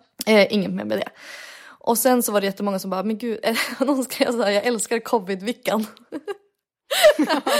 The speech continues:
Speaker 2: men det är fan jag också, äntligen. Alltså, plus att du fan började köra stories också.
Speaker 1: Ja.
Speaker 2: Finally.
Speaker 1: Ja. Eh, nej men, eh, och, eh, men så var det någon som bara,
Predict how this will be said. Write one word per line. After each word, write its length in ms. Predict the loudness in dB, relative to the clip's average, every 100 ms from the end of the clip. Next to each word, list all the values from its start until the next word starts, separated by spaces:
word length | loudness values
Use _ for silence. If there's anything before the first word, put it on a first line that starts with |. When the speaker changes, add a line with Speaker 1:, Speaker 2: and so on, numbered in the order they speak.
| 0
Speaker 2:
men 120 | -2
det 80 | -4
är 200 | -2 -4
fan 200 | -4 -6
jag 160 | -6
också, 220 | 0 2 2 2
äntligen. 600 | -4 -2 -6 -8 -10 -10 -6 -2 -2 0
Alltså, 240 | -2 -4 -6 0 2 2
plus 220 | 0 -2 -4
att 100 | -4
du 140 | -4
fan 180 | -4 -4
började 220 | -4 -6
köra 160 | -6 -6
stories 460 | -2 -2 -2 -6
också. 240 | -12 -16 -2
Speaker 1:
Ja. 260 | 0 0 -2 -4
Speaker 2:
Finally. 680 | -4 -4 -4 -4 -4 -4
Speaker 1:
Ja. 380 | -2 -2 -2 -6 -10 -2 0
Eh, 280 | 2 0 -4
nej 180 | -4 -2
men, 320 | 0 -2 -2
eh, 340 | -2 0 0 -2 -6
och, 440 | -8 -8 -14 -8
eh, 420 | -2 0 0 -2 -4
men 160 | -2 -2
så 80 | 2
var 100 | 2
det 60 |
någon 140 | 2 -2
som 140 | 0
bara, 280 | 2 2